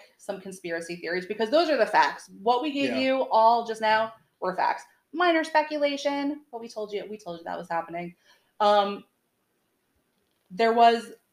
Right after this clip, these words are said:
Speaker 1: something I saw. None of this is confirmed, and we can't even find the sources. It's just stuff that we heard and saw on the inter-, interwebs. Um, something about their phones,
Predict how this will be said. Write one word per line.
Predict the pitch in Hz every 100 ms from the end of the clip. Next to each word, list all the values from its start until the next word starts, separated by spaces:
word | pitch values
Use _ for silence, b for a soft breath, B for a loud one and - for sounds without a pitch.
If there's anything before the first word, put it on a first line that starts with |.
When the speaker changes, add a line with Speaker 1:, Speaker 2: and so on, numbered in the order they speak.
| _ _ _
Speaker 1:
something | - - 285 330
I | 302
saw. | 294 269 254 214
None | 247
of | 285
this | 269 262
is | 247
confirmed, | 233 214 214 208 208
and | 196 190
we | 185
can't | 185 208 202
even | 196 196 190
find | 196 185
the |
sources. | 180 185 180 185 175
It's | 175
just | -
stuff | 170 185
that | 180
we | 180
heard | 185 190 185 180
and | 175
saw | 175 165
on | 165
the | 170
inter-, | 160 175 170 - -
interwebs. | 180 175 175 170 165 - _ _ _ -
Um, | 202 190 185 185 _
something | - 233 226
about | 226 226
their | 214
phones, | 214 214 214 208